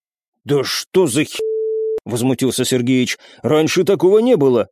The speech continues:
Чего это они в стае сбиваются?» «Там есть такой костлявый», поделилась наблюдениями девушка.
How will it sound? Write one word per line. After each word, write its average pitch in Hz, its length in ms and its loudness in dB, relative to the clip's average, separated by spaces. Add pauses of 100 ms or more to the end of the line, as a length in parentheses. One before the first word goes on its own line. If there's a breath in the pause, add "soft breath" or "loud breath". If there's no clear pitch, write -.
(120)
Чего 226 320 2
это 156 160 2
они 147 160 2
в - 80 -4
стае 190 300 2
сбиваются?» 226 680 2 (480)
«Там 208 300 2
есть 202 580 0
такой 196 340 0
костлявый», 180 920 0 (160)
поделилась 123 560 0
наблюдениями 120 680 2
девушка. 120 560 0